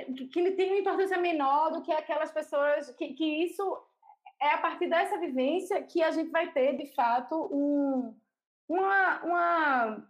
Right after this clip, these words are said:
relação com essa realidade, né? Assim, a gente queria confrontar esses dois discursos na,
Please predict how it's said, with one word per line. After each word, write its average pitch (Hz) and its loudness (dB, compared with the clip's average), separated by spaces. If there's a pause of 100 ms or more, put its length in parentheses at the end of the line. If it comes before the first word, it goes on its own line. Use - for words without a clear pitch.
relação 302 0
com 339 0
essa 311 0
realidade, 330 2
né? 220 -6
Assim, 226 -6
a 240 -2
gente 247 -8
queria 294 0
confrontar 311 0 (380)
esses 285 0
dois 285 2
discursos 320 -4
na, 302 2